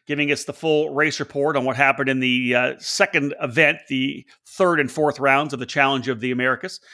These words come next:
Uh, this edition of the Paddock Pass brought to you by Trinity Karting Group. Trinity Karting Group is your first step on the ladder to racing success. Based at the Motorsports Country Club of Cincinnati, they literally have a track in their backyard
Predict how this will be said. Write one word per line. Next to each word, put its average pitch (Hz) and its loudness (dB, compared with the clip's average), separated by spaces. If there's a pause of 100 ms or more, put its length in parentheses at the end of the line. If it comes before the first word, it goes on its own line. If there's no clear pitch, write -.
(260)
Uh, 156 4
this 185 4
edition 196 2
of 160 0
the 170 -2
Paddock 190 0
Pass 165 6
brought 175 0
to 180 -12
you 170 -4
by 156 4 (120)
Trinity 240 -4
Karting 254 -2
Group. 113 -10 (1500)
Trinity 233 0
Karting 214 2
Group 214 -8
is 127 -6
your 147 0
first 262 -2
step 240 2
on 220 0
the 226 -2
ladder 135 2 (100)
to 160 -10
racing 127 -2
success. - -8 (400)
Based 185 4
at - -6
the 151 0
Motorsports 160 0
Country 170 -2
Club 160 -4
of - -4
Cincinnati, 156 -2 (160)
they 156 0
literally 220 0
have 214 2
a 208 -6
track 214 -2
in 220 -6
their 208 2
backyard 147 2